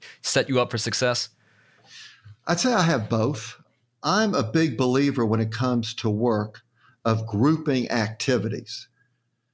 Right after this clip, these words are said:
Speaker 2: meaning if I'm gonna do email or paperwork,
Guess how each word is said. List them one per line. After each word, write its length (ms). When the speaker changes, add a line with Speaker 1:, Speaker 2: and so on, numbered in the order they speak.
Speaker 2:
meaning 480
if 240
I'm 180
gonna 180
do 260
email 480
or 180
paperwork, 760